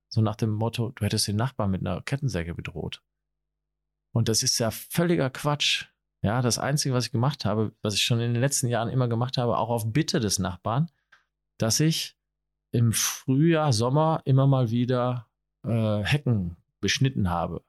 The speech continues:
Auch seine Hecken. Hat er mich explizit drum gebeten, auch Bäume teilweise, ja, die ich, äh, für ihn da fällen sollte. Und das ist der Hintergrund der Geschichte. Ähm,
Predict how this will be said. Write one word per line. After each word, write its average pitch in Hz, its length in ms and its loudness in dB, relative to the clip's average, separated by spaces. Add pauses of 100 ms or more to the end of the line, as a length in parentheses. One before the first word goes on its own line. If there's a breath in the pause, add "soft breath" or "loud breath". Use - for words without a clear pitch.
(140)
Auch 113 160 -2
seine 120 300 2
Hecken. 87 340 -2
Hat 95 100 -4
er 117 80 0
mich 117 220 -4
explizit - 540 -2
drum 120 120 4
gebeten, 113 380 0
auch - 140 -6
Bäume 151 400 2
teilweise, - 560 -4 (440)
ja, 113 100 0
die 107 100 0
ich, - 200 -4
äh, 104 220 0
für - 140 -6
ihn 104 500 -4
da 104 120 -2
fällen 95 320 0
sollte. - 380 -8 (680)
Und 135 140 4
das 147 140 2
ist 147 160 0
der 139 80 4
Hintergrund 127 420 4
der 104 100 2
Geschichte. - 560 -2
Ähm, 113 520 0